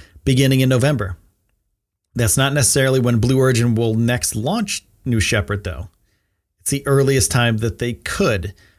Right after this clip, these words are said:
with federal approvals. So, November, flight number twelve, it's gonna be pushing it to get three flights by the end of this year. New Shepard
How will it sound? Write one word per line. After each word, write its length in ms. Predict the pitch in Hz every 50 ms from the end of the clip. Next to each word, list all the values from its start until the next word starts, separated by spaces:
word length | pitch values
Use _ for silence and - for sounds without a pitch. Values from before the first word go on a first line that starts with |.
| _ _ -
with 180 | 120 123 101
federal 480 | - - - 120 110 104 101 101 95 98
approvals. 760 | 101 - - 180 208 185 113 101 104 - - - - - - _ _ _ _ _ _ _ _ _ _ _ _ _ _ _ _ _ _ _ _ _ _ _ _ _ _ _ _
So, 420 | - - - 175 170 127 85 - - - _ _ _ _ _ _ _ _ _ _ _ -
November, 800 | 160 135 127 123 117 135 147 151 147 139 147 143 139 139 127 - - - _ _ _ _ _ _ _ _ _ _ _ _ _ _ _ _ _ _ _ _ _ _
flight 180 | - 113 113 104
number 220 | 110 104 98 98
twelve, 800 | - - - 156 147 139 135 135 135 131 120 - - - - - - - - -
it's 280 | - 143 139 139 - -
gonna 200 | - 151 139 143
be 120 | 131 139
pushing 460 | 127 - - - 175 170 - - 139 127
it 140 | 117 107
to 80 | - 127
get 180 | 123 131 107 104
three 240 | - - 131 127
flights 540 | 120 - - - 131 123 110 98 92 - -
by 160 | - - 107
the 100 | 104 107
end 120 | 107 107 104
of 40 | 101
this 220 | 104 104 - -
year. 160 | 208 196 147 120
New 140 | 117 127
Shepard 500 | 123 - - 165 135 - 147 135 123 120